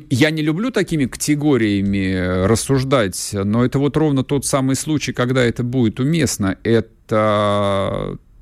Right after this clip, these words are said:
такой пример фантастического, прежде всего, интеллектуального вырождения. Даже не идейного, идей там никаких нету. Ну, либо они есть, но вот настолько они выхолощены, настолько они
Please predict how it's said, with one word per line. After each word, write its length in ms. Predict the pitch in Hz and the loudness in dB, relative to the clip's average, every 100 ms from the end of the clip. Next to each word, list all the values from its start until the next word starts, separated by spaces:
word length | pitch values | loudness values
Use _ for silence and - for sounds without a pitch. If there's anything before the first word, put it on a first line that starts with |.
| _ | _
такой 300 | - 110 123 | -4 0 0
пример 760 | 101 - 120 131 127 113 107 101 | 0 2 4 4 4 2 -2 -4
фантастического, 960 | - 117 120 120 - 143 - - 117 | -2 -2 0 -2 -2 -6 -6 -4 -2
прежде 300 | 107 123 113 | 0 2 0
всего, 320 | 107 - 123 117 | 0 0 4 4
интеллектуального 1000 | 110 120 123 - 143 160 123 90 85 85 | 2 0 -2 0 2 4 2 -2 -4 -2
вырождения. 920 | 90 101 101 107 117 87 73 - - _ - - - | 0 0 0 -2 -2 0 -4 -10 -16 _ -20 -18 0
Даже 280 | 107 135 135 | 2 2 2
не 260 | 139 143 135 | 0 2 2
идейного, 920 | 120 139 180 160 117 113 110 113 87 | 2 4 6 4 0 -2 0 0 2
идей 320 | 104 110 151 143 | 0 4 4 4
там 200 | 127 131 | 0 0
никаких 540 | 127 131 127 131 - | 0 -2 -2 -4 -2
нету. 720 | 123 127 120 110 - 82 50 _ - - - | 0 4 2 2 -2 -4 -6 _ -18 -12 0
Ну, 160 | 139 | 2
либо 260 | 156 160 139 | 4 2 2
они 240 | 143 147 | 0 0
есть, 400 | 143 135 170 160 | -2 2 2 2
но 80 | - 123 | 2 0
вот 140 | 123 | 0
настолько 560 | 135 135 - 160 143 131 | 2 0 0 0 0 0
они 200 | 131 135 | 2 2
выхолощены, 800 | 123 139 165 127 107 101 117 104 | 2 2 0 2 0 0 0 0
настолько 640 | 107 110 - 127 - 120 | 0 -2 0 -2 2 2
они 340 | 117 123 127 | 2 2 0